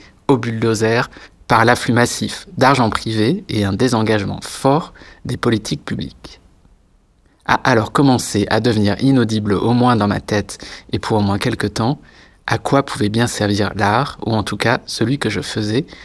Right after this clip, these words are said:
ou de manière plus générale, le système et la scène à laquelle je participais. C'est aussi à ce moment-là que j'ai commencé à écouter Anne Sylvestre, l'incroyable Anne Sylvestre,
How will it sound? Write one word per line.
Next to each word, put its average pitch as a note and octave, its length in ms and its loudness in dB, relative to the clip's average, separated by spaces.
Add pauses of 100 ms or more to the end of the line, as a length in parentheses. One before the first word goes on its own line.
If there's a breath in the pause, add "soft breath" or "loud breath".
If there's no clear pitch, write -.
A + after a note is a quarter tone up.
(140 loud breath)
ou A#2+ 60 -4
de A2 120 0
manière G2+ 280 0
plus - 220 -4
générale, G#2+ 580 2
le G#2+ 120 -6
système G2+ 540 -4
et G2+ 60 -4
la G2+ 140 -4
scène B2 420 -2
à A2 60 -8
laquelle A2 400 -4
je F#2+ 80 -6
participais. - 640 -8 (920 loud breath)
C'est A#2+ 160 0
aussi B2 240 2
à A2 60 2
ce - 140 -4
moment-là A2 460 2
que A#2 120 -2
j'ai G#2 140 -2
commencé A2+ 480 -2
à A#2 80 -2
écouter G#2 480 -4
Anne G#2+ 160 -2
Sylvestre, - 720 -8
l'incroyable A#2 960 -2 (120)
Anne G#2 220 0
Sylvestre, - 640 -12